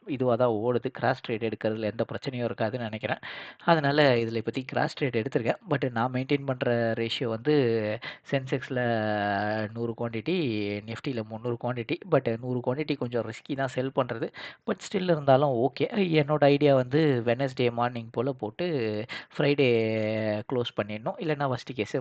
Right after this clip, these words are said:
மண்டே க்ளோஸ் பண்ற மாதிரி தான் ஐடியால இருக்கேன். இந்த பொசிஷன் எடுத்து பார்ப்போம் எப்படி போகுது அப்படின்னு. கொஞ்ச நாள் ட்ரை பண்ணி பார்ப்போம். நான் எதுவும் பெருசா ரிசல்ட்ஸ் வச்சு இல்ல. But என்னோட அப்சர்வேஷன்ல தான் இந்த ட்ரேடே எடுக்க போறேன். இந்த பொசிஷன், அ, டூ பர்சன்டேஜ், த்ரீ பர்சன்டேஜ்லாம் மூவ் ஆயிருச்சுன்னா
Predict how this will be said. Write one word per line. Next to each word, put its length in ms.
மண்டே 340
க்ளோஸ் 200
பண்ற 260
மாதிரி 260
தான் 500
ஐடியால 340
இருக்கேன். 340
இந்த 240
பொசிஷன் 240
எடுத்து 280
பார்ப்போம் 300
எப்படி 300
போகுது 420
அப்படின்னு. 340
கொஞ்ச 260
நாள் 200
ட்ரை 180
பண்ணி 200
பார்ப்போம். 400
நான் 160
எதுவும் 320
பெருசா 440
ரிசல்ட்ஸ் 320
வச்சு 260
இல்ல. 240
But 140
என்னோட 480
அப்சர்வேஷன்ல 600
தான் 140
இந்த 220
ட்ரேடே 160
எடுக்க 300
போறேன். 260
இந்த 240
பொசிஷன், 380
அ, 420
டூ 140
பர்சன்டேஜ், 580
த்ரீ 80
பர்சன்டேஜ்லாம் 600
மூவ் 60
ஆயிருச்சுன்னா 520